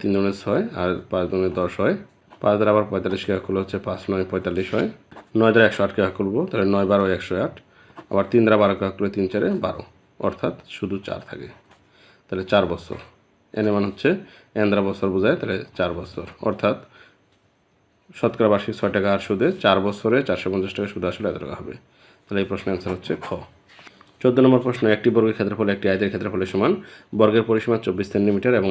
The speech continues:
আয়তের প্রস্থ চার সেন্টিমিটার হলে আয়তের পরিসীমা কত? দেখুন, এখানে বর্গের পরিসীমা দেওয়া আছে চব্বিশ, তাহলে এক বাহু, বর্গের এক বাহু, এক বাহু কত? এই চব্বিশকে চার দ্বারা ভাগ করতে হবে, কারণ বর্গের চারটা বাহুই সমান, ওই জন্য চার দ্বারা ভাগ করলে এক বাহু বাইরে হবে, তাহলে ছয়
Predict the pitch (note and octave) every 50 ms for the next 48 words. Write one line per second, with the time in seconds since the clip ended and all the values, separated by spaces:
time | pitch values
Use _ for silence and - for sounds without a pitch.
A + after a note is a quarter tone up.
0 | F#2 F2+ F2+ - F#2+ F#2 G2 G2 F#2 - - A#2+ A#2 A#2+ A#2+ - - - F#2+ F#2
1 | - - F#2+ G2 F#2+ F#2 - F#2+ G2 G#2 A2+ A2+ G2+ - F#2+ G2 - - - -
2 | - F2 F2 - - - - - - - - _ _ _ _ _ _ _ _ _
3 | - - - - _ - A#2+ A#2+ A#2 - G#2 G#2 - A2 G#2 A#2 A2+ G#2+ G2 G#2+
4 | G#2+ G#2+ A2 G#2+ - A2 A2+ A2 - - A#2+ A2 G2+ A2 A2 G#2+ G#2 A2 G2+ -
5 | F#2+ F2+ F#2 G2+ F2+ - - G#2 G2 G2+ G2 F#2 F2+ G2 E2+ - - - - -
6 | _ _ _ _ _ _ - _ _ _ _ _ _ _ _ _ _ _ - A#2
7 | G#2+ G#2 G#2 G2+ G2 G#2 A2 A2 A2 - G2 G#2 G#2+ G#2+ G#2 G2 F#2+ F#2 - -
8 | E2 D2+ D2+ - - _ - _ _ - - _ _ _ - - _ _ _ _
9 | _ - A2 G#2 G#2+ A2+ A2 G#2+ A2+ A2+ A2 B2 A#2+ G#2+ G2 - - G#2+ F#2+ G2+
10 | G#2+ G#2 - - - A2+ G#2+ - G2 F#2 F2 F#2+ F#2+ F#2+ G2 F#2+ - F2 F2+ -
11 | F#2 F#2+ A#2+ - - G2+ G2 F#2+ F#2+ G2 G2 G2+ G2 - - F#2+ - - F#2 F#2
12 | G2 G2+ G2 - F#2+ F#2 G2 - F2+ - - - - - - _ - _ - G2
13 | G2 G2 F#2+ - G2+ F#2 F#2+ G2 F#2+ F#2 - - G2 F#2+ F2+ - - F#2 F#2+ F#2
14 | F#2 F2+ F#2 F#2 F#2 F2 E2+ F2 E2+ E2+ - - - - E2 -